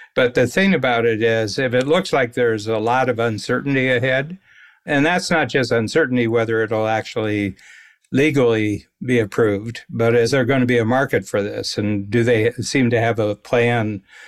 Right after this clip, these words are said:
for actually identifying enough check writers that it would justify people's investment?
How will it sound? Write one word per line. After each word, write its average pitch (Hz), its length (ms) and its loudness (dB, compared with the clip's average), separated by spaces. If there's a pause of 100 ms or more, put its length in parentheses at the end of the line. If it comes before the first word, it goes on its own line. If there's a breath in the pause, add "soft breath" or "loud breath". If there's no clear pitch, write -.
(180 loud breath)
for 107 340 0
actually 104 680 0
identifying 113 1040 0 (640)
enough 131 300 0
check 170 300 0
writers 120 400 2
that 117 140 2
it 110 100 0
would 107 140 -4
justify 113 640 0
people's 107 480 -4
investment? 107 640 -2